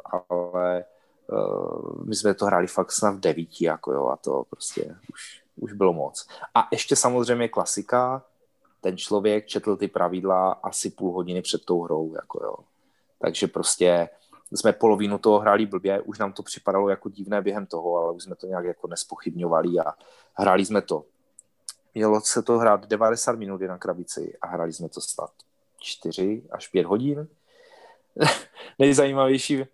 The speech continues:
nebo takový, takový, eh, funny okamžik byl ten, kdy jeden z těch, eh, hráčů, kteří standardně jako vůbec nehrajou, protože říkám, to mělo být jako v rámci nějakého team buildingu,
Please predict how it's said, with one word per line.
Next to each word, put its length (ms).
nebo 200
takový, 360
takový, 500
eh, 200
funny 320
okamžik 500
byl 300
ten, 180
kdy 600
jeden 400
z 260
těch, 340
eh, 60
hráčů, 500
kteří 420
standardně 540
jako 180
vůbec 260
nehrajou, 360
protože 300
říkám, 280
to 100
mělo 180
být 160
jako 260
v 40
rámci 320
nějakého 300
team 240
buildingu, 600